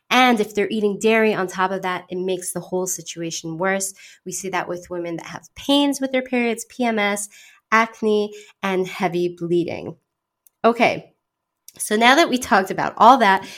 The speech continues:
and we understand that we might have the sensitivity, and if you have any of these symptoms, you know that it's a problem to have dairy. But if we want to change the way we eat as a way of life,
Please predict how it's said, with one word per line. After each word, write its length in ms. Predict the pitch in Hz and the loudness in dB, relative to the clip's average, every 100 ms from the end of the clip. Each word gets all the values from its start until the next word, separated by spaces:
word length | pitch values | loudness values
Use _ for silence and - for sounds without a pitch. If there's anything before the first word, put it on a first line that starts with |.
| - - | -8 -2
and 120 | 208 | 0
we 120 | 202 | 2
understand 560 | 196 202 - - 202 190 | 0 -2 -6 -2 -2 -2
that 80 | 170 | 0
we 100 | 185 | 0
might 300 | 180 196 233 | 2 0 0
have 200 | 240 214 | -2 -2
the 60 | |
sensitivity, 880 | 214 185 180 160 - 175 170 - 170 - - | -4 -4 -6 -8 -8 -8 -8 -8 -10 -14 -12
and 180 | - 208 | -4 -2
if 200 | 220 - | -4 0
you 160 | 330 370 | 4 4
have 260 | 302 269 - | 4 2 2
any 260 | 254 339 | 4 4
of 100 | 269 | 4
these 240 | 196 196 - | 0 -4 -2
symptoms, 560 | 220 240 196 170 170 | -2 -2 -4 -4 -4
you 80 | 196 | -2
know 220 | 196 220 | 2 2
that 240 | 185 180 - _ _ | 2 -4 -8 _ _
it's 220 | 262 269 | 0 0
a 40 | 233 | -4
problem 560 | - 190 190 165 156 - _ - | 0 2 2 0 -8 -10 _ -14
to 80 | |
have 300 | 175 180 175 | -6 -4 -4
dairy. 420 | 175 175 147 160 165 | -2 -2 -2 -4 6
But 280 | 262 254 - - - _ _ - - - - | 8 8 2 -14 -18 _ _ -20 -20 -18 -6
if 240 | 480 539 | -4 -2
we 140 | 349 294 | 0 2
want 220 | 240 233 | 2 0
to 60 | 196 | -4
change 460 | - 202 180 165 | -4 -2 -2 -4
the 120 | 170 | -6
way 200 | 165 175 | -4 -4
we 120 | 165 156 | -4 -8
eat 340 | 185 - - - | -8 -8 -10 -4
as 240 | 190 214 | -2 -2
a 60 | 185 | -4
way 200 | 165 160 | -4 -6
of 120 | 156 | -6
life, 340 | 165 170 175 | -6 -4 -6